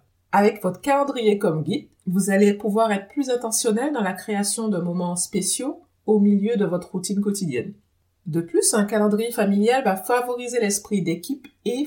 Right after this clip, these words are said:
responsabiliser chacun au sein de la famille. Lorsque tous les membres de la famille participent à la mise à jour et à la gestion du calendrier, cela devient un effort collaboratif qui encourage la communication et la responsabilité.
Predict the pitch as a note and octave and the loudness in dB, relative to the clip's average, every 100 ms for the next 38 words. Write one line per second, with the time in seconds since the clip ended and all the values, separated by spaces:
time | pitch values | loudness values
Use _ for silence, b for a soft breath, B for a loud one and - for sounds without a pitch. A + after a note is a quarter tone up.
0 | - D#3 F#3 A#3 - - G#3+ - G#3+ F#3+ | -6 -4 -2 -2 -4 -4 -4 0 0 0
1 | F#3+ F3+ F#3 C4+ - - - G#3+ A3+ D4 | -2 -2 -2 -2 -4 -6 -4 -4 -4 -10
2 | - F3 F#3+ F#3+ F3 - D#3+ C#3 C3 - | -8 -6 -4 -4 -6 -4 -6 -6 -10 -16
3 | _ b b b b b D3 F#3+ C#4 - | _ b b b b b -2 0 0 -2
4 | - G#3+ - - F#4+ F4 C4+ A#3+ G#3+ G3+ | 0 -2 -2 -4 0 0 0 0 0 -2
5 | F#3 F3+ E3+ - G3 G3+ G3+ G3+ F3+ - | -2 0 -2 -2 0 2 2 -2 -6 -4
6 | G3+ - G#3 _ _ _ F3+ E3+ F3 B3 | -2 -2 -6 _ _ _ 0 0 0 -2
7 | C4+ A3+ G3 G#3 G3+ E3+ D3+ D#3 E3+ A#3+ | 0 0 2 0 0 0 0 -2 -2 -4
8 | C4 A#3+ G3+ F3+ D#3 D3 D3+ F3 D4+ - | -4 -6 -6 -4 -6 -6 -6 -6 -6 -12
9 | b b b b - G3+ G3 G#3 G3 A#3 | b b b b -2 2 2 2 0 0
10 | A3 G3 G3 - D3+ - - D#4 C#4 A3 | 0 0 -4 -6 -10 -12 -6 0 0 0
11 | G3+ F3+ - D4+ - - G#3 - C4 - | -2 -4 -6 -6 -8 -10 -10 -8 -10 -6
12 | B3 A3 B3 B3 F#3 E3 - A#3+ A3 G#3 | -4 0 0 0 -4 -6 -6 -4 0 0
13 | G3+ F#3+ F#3+ - A#3 - E3+ D#3+ D3+ F3+ | 0 -4 -4 -6 -8 -8 -6 -4 -4 -6
14 | G3 - F3+ F#3 E3 E3 E3+ - C3 | -8 -8 -8 -6 -6 -6 -8 -10 -12